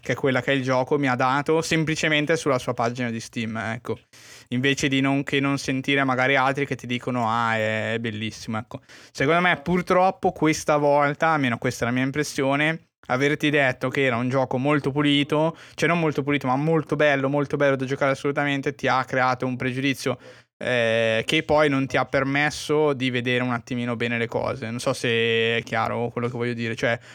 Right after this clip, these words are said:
una questione proprio di, di prospettiva, di aspettative,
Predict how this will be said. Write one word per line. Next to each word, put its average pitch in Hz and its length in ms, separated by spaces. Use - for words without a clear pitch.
una 131 80
questione 151 280
proprio 131 260
di, 123 160
di 123 100
prospettiva, 139 720
di 123 60
aspettative, 135 840